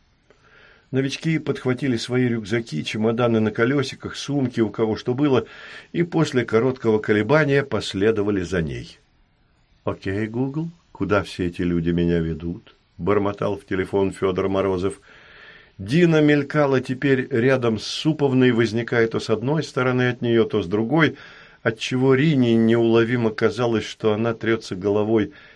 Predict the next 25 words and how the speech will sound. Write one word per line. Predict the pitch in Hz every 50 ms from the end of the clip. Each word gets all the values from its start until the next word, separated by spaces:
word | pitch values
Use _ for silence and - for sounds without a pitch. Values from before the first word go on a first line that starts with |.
| _ _ _
о | - 104 107
ее | 104 101 101 101 104 104 104 101
ноги, | 101 113 120 113 98 90 98 92
как | - - 104 98 - - - - _ _
котик-попрошайка. | - 113 113 110 - 120 - - - - 107 98 - - 104 98 - - - 64 - - - - - - _ _ _ _ _ _ _ _ _ _ _ _ _ _ _ _ _ _ _ _ _ _ _ _ _ _ _ _ _ _ _ _ _ _ _ _ _ _ _
«Интересная | 131 107 101 - 120 117 117 107 - - 113 113 113
личность | 113 110 95 - - 101 90 - - -
эта | 90 - - 98
Дина. | 92 87 95 90 87 85 82 - _ _ _ _ _ _ _ _ _ _ _ _ _ _ _ _ _
В | - -
школе, | - - - 143 143 127 117
наверное, | 113 117 117 117 120 120 113 110 113 110 110
сидела | - - 117 110 110 117 110 110 107
на | 107 107
первой | 107 113 113 107 104 107 104
парте | - - 113 110 104 - - 104
перед | 87 - 107 104 104 101
учителем | 98 101 101 - 131 123 123 120 110 104 101 101
и | 98
смотрела | - - 110 101 104 113 113 113 110 107
ему | 107 101 107 110
в | 104 101
глаза», | 98 104 107 107 87 95 90 82 - - _ _ _ _ _ _ _
сказала | - - - 104 92 82 95 85 82 87
Рина. | 87 87 87 85 82 -